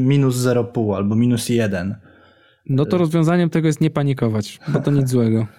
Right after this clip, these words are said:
Speaker 2: I dopóki piwo dobrze smakuje, no przecież Łukasz Kojro w wywiadzie właśnie o-, w-, we wspomnianym Walkie Talkie Jabberwocky mówił, że mu zeszło to piwo do minus pół
Speaker 1: Do minus pół,
Speaker 2: B L G.
Speaker 1: tak.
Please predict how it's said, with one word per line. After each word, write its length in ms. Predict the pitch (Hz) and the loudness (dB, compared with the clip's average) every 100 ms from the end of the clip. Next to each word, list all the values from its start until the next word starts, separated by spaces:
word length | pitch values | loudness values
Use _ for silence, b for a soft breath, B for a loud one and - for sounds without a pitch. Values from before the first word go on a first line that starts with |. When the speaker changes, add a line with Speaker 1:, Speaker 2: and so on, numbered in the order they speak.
| - | -2
Speaker 2:
I 60 | |
dopóki 340 | 139 143 160 170 | -2 -2 -2 -2
piwo 220 | 175 160 | 0 2
dobrze 280 | 156 156 147 | 0 0 -2
smakuje, 460 | - 135 139 143 143 B - | -2 0 0 0 -2 B -6
no 40 | |
przecież 300 | 151 - 143 | -4 -2 -2
Łukasz 300 | 156 156 147 | -2 -2 -4
Kojro 400 | - 139 135 139 - B B B | 0 0 2 0 -2 B B B
w 180 | - - | -14 -2
wywiadzie 420 | 127 120 127 123 | 0 2 2 2
właśnie 340 | 120 117 127 | 2 0 0
o-, 40 | 120 135 | -2 -4
w-, 360 | 139 131 127 123 | -4 -2 -2 0
we 100 | 123 | -2
wspomnianym 540 | - 131 127 123 120 | -2 0 2 2 2
Walkie 200 | 120 120 | 0 -2
Talkie 340 | 123 123 - 123 | -2 -2 0 0
Jabberwocky 520 | 123 120 120 120 135 143 | 0 0 2 0 0 0
mówił, 300 | 143 139 127 | 2 2 0
że 120 | 131 | 2
mu 120 | 127 | 2
zeszło 540 | 123 127 139 127 127 131 B B B - | 0 0 0 0 0 -2 B B B -8
to 100 | 131 | -4
piwo 240 | 120 120 | 0 0
do 80 | 123 | 2
minus 280 | 123 120 - | 2 0 -2
pół 300 | - 113 107 - | 0 0 -2 -8
Speaker 1:
Do 120 | 117 | -6
minus 180 | 110 107 | -4 -2
pół, 20 | |
Speaker 2:
B 100 | 131 120 | 0 2
L 100 | 117 | 2
G. 140 | 113 | 0
Speaker 1:
tak. 100 | 107 | -2